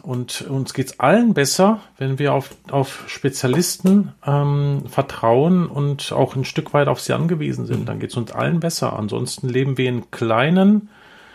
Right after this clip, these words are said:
Speaker 1: ähm, Naturvölkern von hundert Leuten, ja, und kämpfen ums nackte Überleben. Ja, das ist genau das Gegenteil davon, was wir versuchen, ja mit einer komplexen Gesellschaft aufzubauen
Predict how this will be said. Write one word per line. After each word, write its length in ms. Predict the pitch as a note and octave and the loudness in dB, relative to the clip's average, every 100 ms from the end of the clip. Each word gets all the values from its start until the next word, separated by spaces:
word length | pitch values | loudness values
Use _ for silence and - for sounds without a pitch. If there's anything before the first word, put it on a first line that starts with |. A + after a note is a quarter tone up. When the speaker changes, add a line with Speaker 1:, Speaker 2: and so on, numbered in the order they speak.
| - - - _ _ _ _ _ _ _ - - - - - - | -20 -20 -20 _ _ _ _ _ _ _ -16 -14 -14 -16 -16 -10
Speaker 1:
ähm, 500 | A#2+ A#2+ A#2 A2+ A2+ G#2 - - - | -2 0 0 -2 -4 -8 -18 -20 -10
Naturvölkern 1080 | B2 B2 - - D3+ F3 F#3+ F#3 F#3 F#3 F#3 | 0 0 0 2 4 4 4 4 4 2 0
von 260 | - D3+ C3 | 0 0 2
hundert 320 | E3 E3+ E3 | 4 4 4
Leuten, 460 | C#3 C#3+ - G#3+ A3 _ _ _ _ _ _ | 2 2 4 2 2 _ _ _ _ _ _
ja, 260 | C#3 F3+ G3+ - _ - - _ | 0 0 0 -8 _ -20 -20 _
und 220 | C3 B2+ | -4 -4
kämpfen 440 | - D#3+ E3+ - E3+ | 2 2 2 0 0
ums 240 | C3+ - | 0 0
nackte 340 | C3 C#3+ - | 0 0 -2
Überleben. 520 | D#3+ F3+ F#3 C#3 G2 F#2 _ _ _ _ _ _ _ _ _ _ _ _ _ - | 2 4 4 0 -2 -10 _ _ _ _ _ _ _ _ _ _ _ _ _ -8
Ja, 120 | D3 | -4
das 240 | C#3+ - | -4 -2
ist 140 | C3 - | -4 0
genau 260 | D3 E3 | 4 6
das 240 | F#3+ - - | 6 2 2
Gegenteil 580 | G#3+ A#3 G3 - A2 | 4 4 2 2 0
davon, 440 | A2+ A#2+ B2+ D#3+ D3 | 2 2 2 0 0
was 260 | C3+ - | 0 0
wir 180 | D3+ F3 | 2 2
versuchen, 460 | E3+ C#3 D#3 D3 D3+ | 4 2 2 0 -2
ja 80 | C#3+ | -2
mit 160 | C#3 | 0
einer 60 | C#3 | -2
komplexen 720 | - B2+ B2+ D#3 - C#3 B2+ | 0 -2 2 0 0 0 0
Gesellschaft 520 | B2 A#2 C#3 C3 B2+ - | 0 2 2 2 0 2
aufzubauen 800 | E3 E3 G#3+ E3 A#2+ F#2+ F#2 | 2 2 0 0 -2 -4 -8